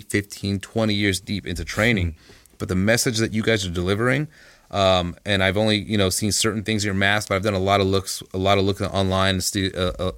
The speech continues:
Speaker 1: just your guys' message overall. I feel like the people that really,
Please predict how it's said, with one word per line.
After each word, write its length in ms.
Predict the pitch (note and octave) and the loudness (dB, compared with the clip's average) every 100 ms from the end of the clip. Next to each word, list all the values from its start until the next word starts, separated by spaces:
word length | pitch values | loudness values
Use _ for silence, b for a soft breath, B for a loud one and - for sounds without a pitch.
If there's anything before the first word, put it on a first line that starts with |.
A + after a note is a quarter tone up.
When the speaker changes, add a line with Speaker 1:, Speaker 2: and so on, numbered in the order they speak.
| - - _ | -12 -20 _
Speaker 1:
just 260 | F#2+ F#2+ - D#2 | -8 -8 -8 -8
your 140 | A2 G#2 | 0 2
guys' 320 | G2+ F#2+ F2+ | 2 2 0
message 320 | F2+ G2+ G#2+ G2 | 0 0 0 -4
overall. 640 | F#2+ F2 F#2+ A2 F#2+ E2+ B B B B B | -4 -4 2 4 4 0 B B B B B
I 120 | - G#2+ | -4 -4
feel 280 | - A#2 | 2 2
like 340 | G#2 F#2+ F#2 - | 4 4 2 -2
the 100 | F2+ | -8
people 520 | - - A#2 G#2+ G#2+ | -6 0 0 2 0
that 300 | F#2+ F#2 F2+ | 2 2 2
really, 400 | G#2 G#2 G2+ G2 | 0 2 2 0